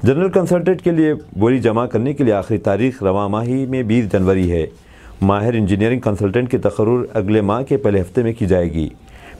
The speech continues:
मेट्रो अलॉटमेंट को ठीक करने के लिए सर्वे का काम जोरों पर जारी है। कुत्ते के पेशाब कर देने पर उसके मालिक पर तेजाब डाल दिया गया। बाप और बेटे हिरासत में ले लिए गए। माशरे में रोज़ बरोज़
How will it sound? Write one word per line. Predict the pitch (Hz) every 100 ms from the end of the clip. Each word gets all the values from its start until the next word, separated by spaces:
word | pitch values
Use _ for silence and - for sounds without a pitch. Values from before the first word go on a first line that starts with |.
| 104
मेट्रो | 98 113
अलॉटमेंट | 95 90 113 120
को | 117
ठीक | - 95
करने | 104 95 110
के | 131
लिए | 131 139 139 -
सर्वे | 98 101
का | 101
काम | 90 95 87
जोरों | 101 92
पर | 87
जारी | 87 90 87
है। | 82 78 - - - - - - -
कुत्ते | 139 165 190
के | 202
पेशाब | 170 175 175 175
कर | 147
देने | 165 180
पर | 180
उसके | 151 165
मालिक | 135 113 143 160
पर | 160 147
तेजाब | - 120 92 127 120
डाल | 113 113
दिया | 98 90
गया। | 85 78 69
बाप | 76 101 113 -
और | 107
बेटे | 104 107 117
हिरासत | 101 104 139 -
में | 110
ले | 98
लिए | 90 85 82
गए। | 80 69 - - - - - - 107
माशरे | 113 - 147
में | 160
रोज़ | 139 135
बरोज़ | 117 120 139 135